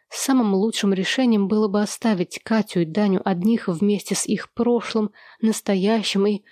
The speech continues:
желательно, будущим. После такого вытянуть состояние хотя бы до отметки "удовлетворительно" не помогла даже встреча с Данилом. Наоборот, она лишь усугубила ситуацию, потому что теперь, когда Катя смотрела на него,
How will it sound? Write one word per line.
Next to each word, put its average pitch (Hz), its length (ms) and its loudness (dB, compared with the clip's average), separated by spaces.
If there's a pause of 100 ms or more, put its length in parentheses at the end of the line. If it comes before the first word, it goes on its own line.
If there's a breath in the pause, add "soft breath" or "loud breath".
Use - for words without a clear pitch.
(200 soft breath)
желательно, 185 720 0
будущим. 175 760 -2 (320)
После 196 300 -2
такого 214 640 -2 (480)
вытянуть 247 560 0
состояние 214 640 0
хотя 214 380 -2
бы 196 140 0
до 196 100 0
отметки 226 560 -2
"удовлетворительно" 190 1120 0 (200)
не 196 140 2
помогла 220 420 2
даже 190 240 0
встреча 185 460 -2
с 165 40 -2
Данилом. 170 580 2 (500)
Наоборот, 185 680 0 (360 soft breath)
она 226 240 2
лишь 208 260 -2 (200)
усугубила 214 640 0
ситуацию, - 720 -2 (100)
потому 202 320 0
что - 180 -4
теперь, 220 440 -2
когда 175 300 -4
Катя 190 320 -2
смотрела 180 520 0
на 160 120 2
него, 156 360 -2